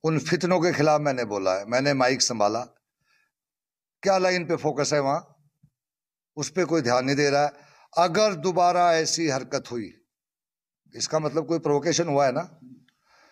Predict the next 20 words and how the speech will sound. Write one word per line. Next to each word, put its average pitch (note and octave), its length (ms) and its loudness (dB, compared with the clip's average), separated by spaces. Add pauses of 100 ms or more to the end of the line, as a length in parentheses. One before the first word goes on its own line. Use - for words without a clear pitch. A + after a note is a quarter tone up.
(260)
मैं D3+ 260 0
जो F3 160 2
कह D3+ 200 0
रहा D3+ 120 2
हूं, F3+ 140 0
अगर F#3 380 0
दोबारा F3 520 0
ऐसी D#3+ 260 -2
हरकत C#3 420 -4
हुई B2 340 -6 (680)
तो E3+ 120 0
मैं F#3 200 0
इनका F3 360 0
कोई E3+ 280 -2
जलसा D3 340 -2
नहीं B2+ 200 -6
होने B2 220 -4
दूंगा। B2 260 -4
किन F#3 260 0
का? D#3 500 -2